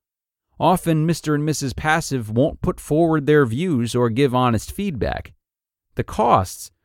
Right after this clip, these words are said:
are that others are frustrated by the lack of authentic and open conversation. Others feel they always have to make the decisions, since Mister and Missus Passive just agree and won't cast the deciding vote when it is needed and would be valued.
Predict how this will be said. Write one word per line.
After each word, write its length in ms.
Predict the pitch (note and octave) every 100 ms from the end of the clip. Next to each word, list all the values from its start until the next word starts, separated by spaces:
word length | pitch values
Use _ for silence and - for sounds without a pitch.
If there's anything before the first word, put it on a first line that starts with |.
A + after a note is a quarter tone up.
| _ -
are 140 | A#2+
that 180 | A#2+ B2
others 380 | - F#3+ G#3 -
are 80 | A#2
frustrated 800 | - - B3+ - C3+ G2+ F2 G#2+
by 140 | A2
the 100 | G#2+
lack 320 | A#2 C#3 D3
of 100 | B2
authentic 640 | A#2 G2+ - E3 D3 B2
and 100 | G#2+
open 300 | A2 C3+ B2+
conversation. 960 | A2 G2+ G2+ F#2 F2+ - F#3+ - - - _ _ _ _ _ _ -
Others 400 | G3 A3 D3 -
feel 300 | D3+ D3+ C#3
they 160 | C3+
always 380 | A2+ E3+ E3 D3
have 200 | D#3+ D#3
to 80 | D3+
make 220 | D3+ D#3
the 60 | E3+
decisions, 680 | D#3 - F#3 E3+ G2+ - -
since 300 | - C3+ A2
Mister 260 | D#3+ - C3+
and 100 | A#2
Missus 280 | A#2+ G#2
Passive 480 | - C#3 F3 - G#2+
just 260 | G2 A2+ -
agree 460 | F#2+ B2 F#3+ C#3+ - _ _ -
and 160 | A2+
won't 180 | C3 D3+
cast 400 | - D3+ D#3+ -
the 80 | C#3+
deciding 500 | A#2+ - C3+ A#2+ A2
vote 240 | C3+ E3
when 140 | G2+ A2
it 100 | G#2
is 140 | F#2+
needed 380 | C3 F3 A2+ A2
and 180 | B2+ G#2+
would 140 | G#2
be 100 | G2+
valued. 560 | G2 F3 E3+ E2 G1+